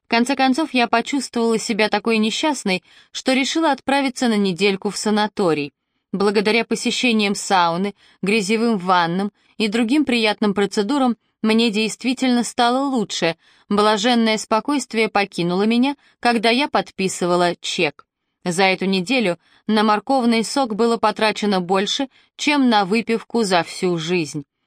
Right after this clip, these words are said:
Деньги на счету ещё оставались, но эта сумма таяла с каждым днём.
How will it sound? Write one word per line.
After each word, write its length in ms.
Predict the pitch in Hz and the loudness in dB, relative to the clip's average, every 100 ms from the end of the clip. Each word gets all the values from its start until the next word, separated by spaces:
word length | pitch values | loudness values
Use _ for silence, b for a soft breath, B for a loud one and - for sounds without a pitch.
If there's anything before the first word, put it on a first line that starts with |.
| _ - | _ -6
Деньги 460 | 185 214 202 185 | -2 0 0 0
на 120 | 190 185 | 0 -2
счету 300 | - 208 202 | -4 -2 -2
ещё 300 | 196 - 185 | -2 0 0
оставались, 680 | 180 - 190 254 190 170 b b b | 0 -2 0 0 0 -6 b b b
но 100 | - | 0
эта 220 | 233 247 247 | 2 2 -2
сумма 480 | - 294 285 262 254 | -4 -2 0 0 0
таяла 400 | 196 180 180 190 | 2 2 2 -2
с 100 | - | -4
каждым 520 | 202 185 170 196 190 | 0 0 0 -2 -2
днём. 380 | 165 170 139 | -2 -4 -4